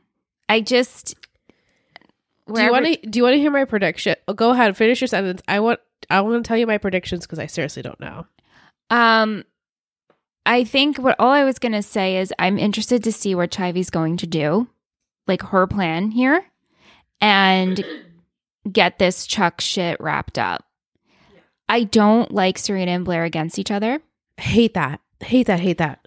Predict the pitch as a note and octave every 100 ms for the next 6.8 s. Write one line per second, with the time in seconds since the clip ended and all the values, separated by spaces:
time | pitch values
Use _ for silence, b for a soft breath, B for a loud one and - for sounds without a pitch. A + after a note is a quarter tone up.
0 | - G#3+ G#3+ A3+ G#3 G#3+ A3 G#3+ G3+ G3
1 | - F#3 G3 - - G3+ - F#3 F3+ F#3
2 | F3 F3 - _ - G3+ E3+ E3+ E3+ D#3+
3 | - - E3+ E3 D#3 D#3+ - - - -
4 | - - E3+ F#3+ G3+ - - - G3+ D#3
5 | D#3 F3 G3+ B3+ - G3 F#3 F3+ - G3
6 | G3 - F3+ G3 - - A#3